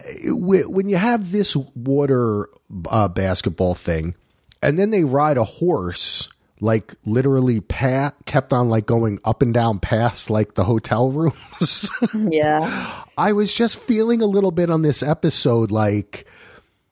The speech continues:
Speaker 1: they, they are not, they need to spice this up. Like, I'm interested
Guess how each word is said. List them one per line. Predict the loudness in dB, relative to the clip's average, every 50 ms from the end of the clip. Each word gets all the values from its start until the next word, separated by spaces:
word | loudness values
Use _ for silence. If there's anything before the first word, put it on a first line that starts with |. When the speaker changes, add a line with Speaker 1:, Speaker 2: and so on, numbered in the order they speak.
| _ _ _ -6
Speaker 1:
they, | -4 -4 -4 -6 -8 -10 -12 -16 -10
they | -4 -2 0 0 2 2 2 2 0 0 0 0
are | 0 0 0
not, | 0 0 0 2 2 2 2 2 0 0 -2 _ -4
they | -2 0 0
need | 2 2 2 0 0 0
to | 0 0 0
spice | 0 0 0 0 0 0 0 0 0
this | 0 0 0 0 2 0
up. | 0 -2 -4 -6 _ _ _ _ _ _ _ _ _ -4
Like, | -2 -2 0
I'm | 0 -2 -2
interested | -2 -4 -2 0 0 0 2 2